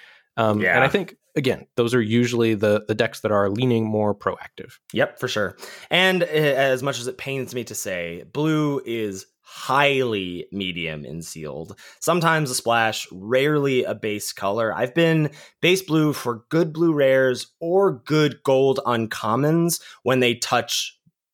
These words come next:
Speaker 2: blue and the main color that I know I'm gonna be. So the other day, like, you know, I knew I was gonna be black and I had Krydle, which we'll talk about later as being a really good card in sealed.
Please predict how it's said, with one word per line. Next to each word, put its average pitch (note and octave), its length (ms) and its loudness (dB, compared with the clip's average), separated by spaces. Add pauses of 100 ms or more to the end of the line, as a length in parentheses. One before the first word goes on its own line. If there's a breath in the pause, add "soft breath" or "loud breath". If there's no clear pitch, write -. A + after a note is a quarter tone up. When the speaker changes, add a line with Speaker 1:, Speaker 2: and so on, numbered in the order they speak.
Speaker 2:
blue D#3 500 4
and A#2 260 0
the A2+ 40 2
main A#2 260 2
color A2 300 0
that G2 140 0
I G2+ 80 2
know G2+ 120 0
I'm F#2+ 100 -2
gonna F#2 160 -4
be. E2+ 180 -6
So F#2+ 140 -8
the F2+ 120 -4
other F2 140 -4
day, D3 300 4
like, A2 240 -2 (260 loud breath)
you A2+ 80 0
know, G2 220 0
I A2 80 0
knew C#3 200 2
I C#3 80 4
was B2+ 120 -4
gonna B2 160 0
be A2+ 100 0
black D#3+ 400 2
and A#2+ 100 0
I A#2 60 2
had G#2+ 220 -4
Krydle, A#2 500 2
which G2 160 -8
we'll G2+ 80 -8
talk G#2 180 -4
about F#2 160 -4
later G2+ 220 0
as G2 100 -2
being F#2+ 220 -4
a E2+ 60 -4
really F#2+ 240 -4
good F2+ 200 -6
card F#2 220 -8
in F2+ 80 -8
sealed. A#2 400 0